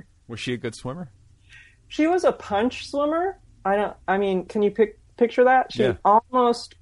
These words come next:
Speaker 1: almost closed her fingers. Not quite. So it kinda looked like she was punching, and she had tremendously toned arms and biceps. So it kinda looked, she was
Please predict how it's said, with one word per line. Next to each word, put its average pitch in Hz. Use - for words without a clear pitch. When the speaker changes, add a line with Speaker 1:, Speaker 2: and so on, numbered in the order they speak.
Speaker 1:
almost 226
closed 196
her 175
fingers. 170
Not 196
quite. 160
So 156
it 185
kinda 208
looked 185
like 170
she -
was 156
punching, 170
and -
she -
had 185
tremendously 185
toned 175
arms 160
and 147
biceps. 147
So 139
it -
kinda 240
looked, 190
she 226
was 196